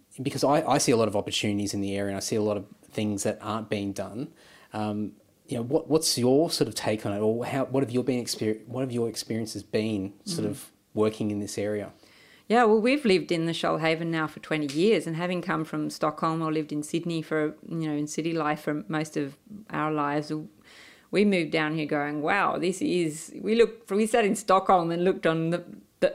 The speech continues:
Speaker 2: earth as a globe and said, "Where do we want to live?" And we'd experienced the South Coast and, and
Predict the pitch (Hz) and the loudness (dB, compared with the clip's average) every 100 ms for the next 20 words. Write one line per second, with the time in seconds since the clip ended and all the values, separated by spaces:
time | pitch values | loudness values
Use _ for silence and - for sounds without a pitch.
0 | - 196 175 - 180 160 160 175 175 180 | 4 6 6 4 2 2 2 4 6 6
1 | 156 165 160 160 156 196 196 175 160 156 | 4 0 2 2 4 4 6 4 2 0
2 | 151 165 233 160 160 160 165 160 - 175 | 0 4 4 4 0 0 -2 -4 -2 2
3 | 180 175 160 156 - 151 160 160 156 - | 4 2 0 -4 -8 -2 0 0 0 0
4 | 160 156 - 156 151 - - 160 151 151 | 2 2 0 -4 -4 -4 -8 -6 -4 -6